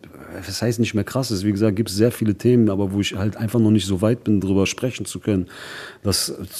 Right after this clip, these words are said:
zu rappen. Deswegen, es ist so eine Entscheidung zwischen, wird's jetzt richtig hart und ich hau richtig auf Kacke so und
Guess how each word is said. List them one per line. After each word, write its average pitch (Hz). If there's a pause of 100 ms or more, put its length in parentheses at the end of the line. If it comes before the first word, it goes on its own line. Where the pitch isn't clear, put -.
(160)
zu 107
rappen. 117
Deswegen, 110 (400)
es 95
ist 120
so 131
eine 120 (260)
Entscheidung 123
zwischen, 110 (640)
wird's 113
jetzt 120
richtig -
hart 147 (440)
und - (260)
ich -
hau 117
richtig 135
auf 135
Kacke 147
so 143
und 113